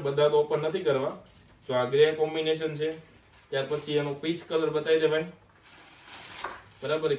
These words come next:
પીચ કલર છે, એના પછીનો આ પર્પલ કલર છે. આમાં પ્રિન્ટો બધામાં દર વખતે અલગ અલગ નવી નવી પ્રિન્ટો આવશે હો. સેમ પ્રિન્ટ ક્યારે બી નહીં મળે. જો આ કલર બી મસ્ત છે, જોરદાર કલર છે. હવે તમને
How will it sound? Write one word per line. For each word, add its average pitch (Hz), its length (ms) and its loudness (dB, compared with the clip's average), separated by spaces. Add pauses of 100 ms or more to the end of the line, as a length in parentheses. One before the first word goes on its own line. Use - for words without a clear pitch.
પીચ 165 180 -4 (100)
કલર 165 340 2
છે, 160 100 -2 (920)
એના 147 200 -2
પછીનો 151 340 -4
આ 143 140 2
પર્પલ 170 460 0
કલર 170 340 2
છે. 170 100 -8
આમાં 156 280 -2
પ્રિન્ટો 190 320 0
બધામાં 196 360 2
દર 190 220 6
વખતે 196 260 -4
અલગ 190 180 2
અલગ 190 260 2
નવી 175 220 0
નવી 180 220 -4
પ્રિન્ટો 170 260 -4
આવશે 156 260 0
હો. - 80 -6 (380)
સેમ 160 320 -2
પ્રિન્ટ 170 240 -6
ક્યારે 170 280 0
બી 165 120 -2
નહીં 151 160 -4
મળે. 117 220 0
જો 131 80 0
આ 135 180 2
કલર 139 240 2
બી 131 120 -4
મસ્ત 123 300 -6
છે, 147 100 -4 (580)
જોરદાર 127 440 0
કલર 104 220 -4
છે. 113 80 -6
હવે 117 80 -4
તમને 185 260 0